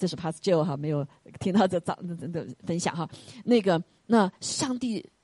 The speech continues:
这个教会也是他的，是召什么？一起召集来的，对不对？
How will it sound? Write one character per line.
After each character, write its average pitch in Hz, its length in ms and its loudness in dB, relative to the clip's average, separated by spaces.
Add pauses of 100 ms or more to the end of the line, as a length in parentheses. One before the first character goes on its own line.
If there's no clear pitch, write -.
这 - 80 -8
个 214 60 -2
教 247 240 6
会 247 180 4
也 170 140 -2
是 - 140 -4
他 - 280 -4
的， - 80 0
是 - 140 -2 (100)
召 247 380 2
什 - 80 -6
么？ 117 100 -6 (280)
一 233 80 -6
起 156 180 0
召 254 240 2
集 165 180 2
来 127 220 -2
的， - 160 -8 (100)
对 262 120 0
不 - 20 2
对？ 220 180 6